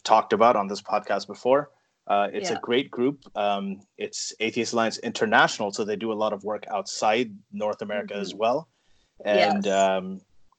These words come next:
Speaker 1: uh, you, you recently, and I guess this, this goes with the whole theme of, of children, um, being raised with humanist values, but you recently wrote a, a fantastic article on Patheos,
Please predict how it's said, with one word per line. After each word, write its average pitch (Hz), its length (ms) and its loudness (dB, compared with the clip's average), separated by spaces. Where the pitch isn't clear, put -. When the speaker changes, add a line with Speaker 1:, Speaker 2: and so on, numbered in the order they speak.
Speaker 1:
uh, - 220 -10
you, 131 480 6
you 127 420 4
recently, 120 720 2
and 107 140 -4
I 107 160 0
guess 107 220 2
this, 110 180 -2
this 101 240 -6
goes 107 300 -2
with 98 140 -4
the 98 100 -8
whole 95 240 0
theme 98 320 -4
of, 90 260 -6
of - 140 -8
children, 95 520 0
um, 92 300 2
being 98 200 -2
raised 95 260 0
with 98 100 -4
humanist 95 360 -4
values, 95 500 4
but 120 220 2
you 123 80 6
recently 131 400 4
wrote 107 300 6
a, 101 260 0
a 101 40 0
fantastic 110 640 0
article 95 380 0
on 90 120 -6
Patheos, - 720 -4